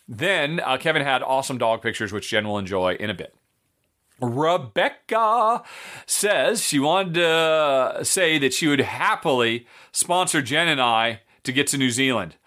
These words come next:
I, what does that mean, Rebecca? Tell me more. Can you do that? Can you get me into your country? Um, are you a business owner? Will you give me a work permit? If so, I am seriously, talk to me. Talk to me about that. Jen and I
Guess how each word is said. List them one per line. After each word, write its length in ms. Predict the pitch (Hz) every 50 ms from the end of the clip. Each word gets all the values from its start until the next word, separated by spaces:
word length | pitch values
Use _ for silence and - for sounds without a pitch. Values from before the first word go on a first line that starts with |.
| - - -
I, 120 | - 107 117
what 160 | 127 110 -
does 100 | 135 143
that 140 | 175 175 151
mean, 180 | 156 180 208
Rebecca? 420 | 202 160 147 139 135 - 175 180 180
Tell 180 | - - 139 143
me 100 | 165 160
more. 260 | 156 175 214 185 117
Can 180 | - - 156 143
you 120 | 151 175
do 160 | 151 160 165
that? 240 | 175 202 226 302 -
Can 120 | - 175
you 120 | 151 160 185
get 180 | 160 170 190
me 140 | 196 214 190
into 180 | 190 196 - 214
your 120 | 190 170
country? 460 | - 180 185 175 - 262 311 - - - - - - - - - - -
Um, 680 | - 143 131 - 175 156 156 151 147 143 131 120 120 - -
are 100 | 131 143
you 160 | 139 175 214
a 40 | 139
business 380 | 123 139 139 135 226 233 -
owner? 380 | 247 247 262 294 330 339 285 - - - - -
Will 120 | 139 151
you 160 | 143 143 196
give 160 | 190 180 202 190
me 100 | 254 240
a 60 | 196
work 260 | 139 147 175 175 -
permit? 440 | - 262 269 294 330 359 359 - - - - - - _ _ _ _ _ _
If 160 | 196 220 233
so, 600 | - - - 269 277 320 277 220 202 214 220 - _ _ _ _ _ _ _ _ _ _ _ _ _ _ _ _ _ _ _ _ _ _ _
I 140 | - 190 262
am 100 | 277 175
seriously, 580 | - - 240 269 240 175 - - 90 76 - _ _ -
talk 280 | - 196 214 214 -
to 100 | - 180
me. 260 | 135 110 85 73 - _
Talk 240 | - - - - -
to 60 | - 175
me 80 | 156
about 240 | 143 135 123 113 -
that. 280 | - 101 76 - - -
Jen 260 | 110 107 143 160 170
and 80 | 180 170
I 280 | 160 151 151 156 160